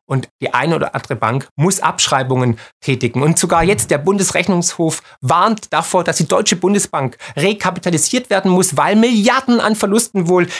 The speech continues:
in den Bilanzen schlummern durch die steigenden Zinsen und die fallenden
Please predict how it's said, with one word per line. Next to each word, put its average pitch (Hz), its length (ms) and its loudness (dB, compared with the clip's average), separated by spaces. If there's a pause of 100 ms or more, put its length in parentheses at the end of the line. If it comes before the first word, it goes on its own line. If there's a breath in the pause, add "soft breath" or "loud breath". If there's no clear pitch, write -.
in 214 160 2
den 196 100 0
Bilanzen 170 460 2
schlummern 185 320 0 (200 loud breath)
durch 180 260 0
die 160 220 0 (120)
steigenden 135 760 0 (280)
Zinsen 175 420 0
und 143 200 0
die 143 80 2
fallenden 120 600 -2